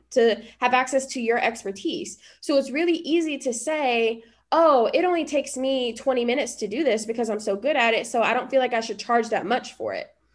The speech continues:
They're paying for the fact that it only takes you twenty minutes. It takes them two hours to do it. They're paying for the convenience. They're paying for the ability to get the shortcut, right? So we have to charge appropriately for that.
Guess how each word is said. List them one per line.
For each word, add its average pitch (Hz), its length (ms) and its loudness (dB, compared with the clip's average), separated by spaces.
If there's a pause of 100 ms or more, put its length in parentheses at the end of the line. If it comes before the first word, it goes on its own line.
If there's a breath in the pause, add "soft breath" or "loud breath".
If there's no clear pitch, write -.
(500)
They're 254 240 4
paying 302 340 0
for 269 140 0
the 233 80 -4
fact 233 240 0
that 220 100 0
it 214 60 0
only 220 160 0
takes 226 280 -8
you 220 140 -8
twenty 202 240 -4
minutes. - 460 -4
It 233 80 -4
takes 240 240 -2
them 294 180 -2
two 247 220 -4
hours 262 340 0
to - 100 -18
do 98 140 -8
it. - 180 -12 (280 soft breath)
They're 233 100 2
paying 269 300 2
for 269 120 -2
the 226 100 -2
convenience. 226 640 0
They're 208 100 0
paying 226 340 -2
for 226 120 -6
the 208 140 0
ability 196 420 -2
to 202 160 -8
get 190 360 2 (300 soft breath)
the 202 160 -4
shortcut, 240 640 -4
right? 233 380 0
So 240 120 -4
we 220 80 4
have 233 140 0
to 220 80 -12
charge 220 280 -2
appropriately 202 460 -4
for 185 120 -12
that. 180 240 -2